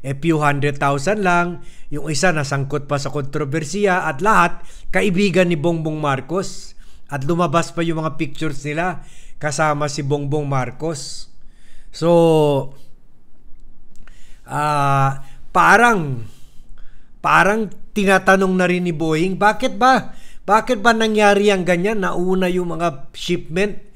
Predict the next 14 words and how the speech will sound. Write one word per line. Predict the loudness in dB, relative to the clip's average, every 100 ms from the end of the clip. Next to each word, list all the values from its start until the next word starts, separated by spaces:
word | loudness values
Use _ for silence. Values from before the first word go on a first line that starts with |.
| -6 -4 -2
kaysa | 4 4 4 2
yung, | 2 2 0 -4
ah, | -4 -2 -2 -2 -4 -10 -16 -18 -8
kaysa | -2 -2 0 -2
yung," | -2 -2
at, | -4 0
at | -2 0
twice | 4 6 6 2
<laughs> |
nangyari | 2 4 4 4 2
yan. | 0 0
Nangyari | 4 4 6 4 2
rin | 0
yan | -2